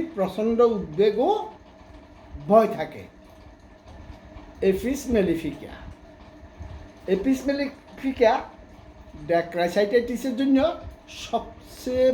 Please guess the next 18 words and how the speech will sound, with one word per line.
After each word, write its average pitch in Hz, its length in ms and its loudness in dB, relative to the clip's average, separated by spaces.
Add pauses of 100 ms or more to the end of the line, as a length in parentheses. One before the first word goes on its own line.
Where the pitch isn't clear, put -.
(160)
ভালো, 226 340 4 (800)
যা 185 160 2 (320)
চোখে 226 480 2 (220)
জ্বালা 196 340 2
পোড়া, 190 280 0 (840)
চোখে 226 300 6
জ্বালা 202 260 4
পোড়া, - 200 -12 (680)
দংশন 196 460 2 (720)
এবং 240 200 6 (600)
গুলি 208 260 -2
ছোড়ার 262 340 0 (540)
মতো 220 220 0 (100)
ব্যথা 190 280 2 (600)
কমাতে 214 360 0 (120)
কার্যকর। 139 460 -2 (3000)
কখনো 185 380 2
কখনো 277 360 0